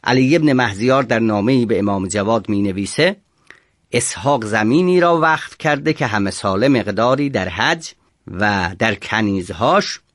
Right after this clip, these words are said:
و مازاد در فقرا مصرف بشه. و نیز محمد ابن ابراهیم شاهد گرفته که بخشی از اموالشو به شیعیان فقیر بدن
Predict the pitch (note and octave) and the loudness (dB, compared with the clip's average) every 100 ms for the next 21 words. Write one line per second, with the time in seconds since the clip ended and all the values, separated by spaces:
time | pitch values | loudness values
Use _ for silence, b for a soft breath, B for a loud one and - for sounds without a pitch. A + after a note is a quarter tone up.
0 | _ G#2+ B2 B2 A2 A2+ D3+ D#3 B2 - | _ 0 2 2 2 2 0 2 -2 0
1 | G#2+ G#2+ G#2 C3+ G#2 - - F2+ - E2+ | -4 0 0 2 0 -4 -8 -8 -6 -10
2 | - E2 D#2+ - - _ G2 C3+ C#3 F#3+ | -6 -6 -6 -10 -16 _ -2 2 4 4
3 | D#3+ B2+ A2+ A#2+ A#2+ A2+ A#2 A2+ F#2+ G#2+ | 2 0 0 2 2 2 0 0 -2 0
4 | A2+ A2+ A#2+ D#3 B2 - A2 A2+ F3 F3+ | 0 0 2 2 0 0 0 0 0 0
5 | G3 F#3 G3 G3 F3 E3+ - F3 F3 D#3 | 0 0 -2 -2 -2 -2 -2 2 2 2
6 | A2 G#2+ A2+ D3 D#3 E3 D3+ - G#2+ F#2 | 0 2 2 2 0 -2 -2 -4 -2 -2
7 | G2 F#2 F#2 - F#2 B2 A#2 D#2 E2 D#2+ | -2 -4 -6 -4 -4 0 -2 -2 -4 -4
8 | D#2+ D2+ | -6 -8